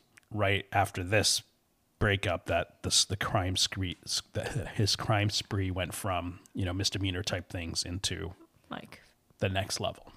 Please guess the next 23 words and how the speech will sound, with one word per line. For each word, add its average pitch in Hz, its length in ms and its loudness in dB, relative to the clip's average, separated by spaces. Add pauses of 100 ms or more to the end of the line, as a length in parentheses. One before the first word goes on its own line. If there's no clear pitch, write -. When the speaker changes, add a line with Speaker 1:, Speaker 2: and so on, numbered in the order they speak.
Speaker 2:
Wow. - 220 -10 (760)
Speaker 1:
So 113 180 6
at 101 80 6
first, 139 340 6
like 101 180 -2
I 107 80 4
had 110 120 2
mentioned, 104 280 2
he 107 60 2
was 101 140 2
a 107 60 2
petty 113 360 2
criminal. 98 400 -4 (120)
You - 100 -12
know, 92 160 -12
in 104 120 -2
sixty-six, - 640 0
he 110 80 4
was 95 100 0
convicted 101 540 0 (160)
on, 92 340 0
um, 90 420 -6 (600)
burglary. 98 480 0